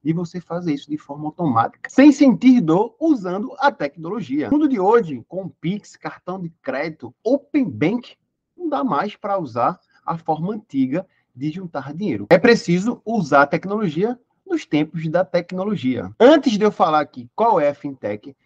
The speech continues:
já deixa o seu legal nesse vídeo, compartilha com todo mundo que você conhece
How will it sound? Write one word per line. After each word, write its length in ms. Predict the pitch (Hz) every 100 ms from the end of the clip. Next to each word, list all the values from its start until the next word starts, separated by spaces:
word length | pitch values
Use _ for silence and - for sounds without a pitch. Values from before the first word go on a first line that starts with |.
| _
já 220 | 117 196
deixa 320 | 208 160 196 -
o 40 |
seu 180 | - 202
legal 260 | 185 147
nesse 220 | 151 151 123
vídeo, 320 | 113 131 -
compartilha 840 | - 240 254 247 - - - 185 190
com 280 | - 208 -
todo 400 | 190 185 208 254
mundo 300 | 233 180 175
que 80 | 180
você 280 | 180 180 175
conhece 480 | 165 156 139 -